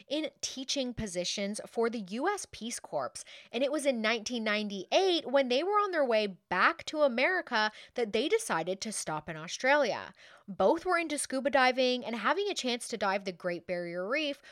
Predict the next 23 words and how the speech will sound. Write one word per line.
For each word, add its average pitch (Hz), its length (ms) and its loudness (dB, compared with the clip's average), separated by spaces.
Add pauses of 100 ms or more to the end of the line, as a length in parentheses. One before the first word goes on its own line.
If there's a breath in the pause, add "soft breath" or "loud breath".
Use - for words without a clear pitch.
(120)
was 277 160 0
just - 240 0
not 440 180 2
something 285 460 2
they 302 140 2
wanted 226 400 0
to 277 100 -8
pass 190 580 -8
up. 147 360 -8 (280)
They 294 200 2
arrived 320 400 6
in 359 140 0
Port 349 360 2
Douglas, 233 520 0
Queensland, 311 640 -2
Australia 262 760 4
in 233 240 -4
late 233 300 0
January 254 720 0
to 269 120 -6
turn 254 280 -4
this 262 200 -4
dream 262 460 -6